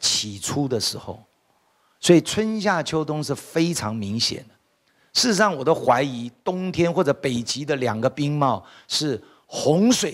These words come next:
之后产生的，因为北极这两个冰帽，你就找不出历史里面它怎么会跑出两个冰帽。可是我们读圣经的时候读到洪水降下来的雨水跑到哪里去了？因为那是多出来的嘛，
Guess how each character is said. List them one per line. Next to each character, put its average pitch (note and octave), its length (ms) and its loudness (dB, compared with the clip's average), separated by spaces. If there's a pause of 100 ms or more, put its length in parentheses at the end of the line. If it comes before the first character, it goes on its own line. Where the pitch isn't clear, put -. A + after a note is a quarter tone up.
之 C#3 180 -10
后 C3 180 -10
产 F#2+ 240 -12
生 G#2 280 -10
的， F#2+ 40 -18 (1600)
因 G#3+ 80 4
为 G3+ 40 6
北 D3+ 220 2
极 C#3+ 180 -2
这 G3 120 4
两 C#3 140 2
个 C3+ 60 -2
冰 D#3+ 160 -4
帽， D#3+ 160 2
你 C3+ 120 -4
就 E3+ 80 0
找 A#2+ 200 -2
不 C#3 120 -8
出 E3+ 140 -2
历 F#3 120 -2
史 A#2 160 -6
里 G2+ 80 -12
面 B2 140 -4
它 D3 100 -2
怎 C#3 100 -6
么 A#2 80 -2
会 C#3+ 60 2
跑 - 180 -4
出 B2 140 -2
两 G2+ 160 -2
个 F#2+ 80 -6
冰 A2+ 180 -6
帽。 A2 240 -4 (360)
可 - 80 0
是 G#3+ 100 2
我 A3 80 4
们 F3 160 0
读 D#3+ 180 0
圣 F#3+ 240 0
经 F#3 120 -2
的 F3+ 40 -2
时 E3+ 60 2
候 D3 80 4
读 C#3+ 160 -6
到 C#3 180 2 (200)
洪 G3+ 340 2
水 D3 180 -2
降 F#3 260 -2
下 E3+ 160 0
来 D3 80 0
的 C#3 40 -4
雨 B2+ 100 -6
水 A#2+ 240 -6 (440)
跑 - 120 -6
到 C3+ 120 2
哪 A#2 120 0
里 G2+ 120 -2
去 F#2+ 180 -8
了？ F2 160 -16 (1400)
因 A3 100 6
为 G#3 60 8
那 G3+ 80 4
是 F3+ 120 2
多 F#3+ 220 4
出 F3+ 160 -2
来 A#2 180 -4
的 G#2 80 -10
嘛， F#2 240 -16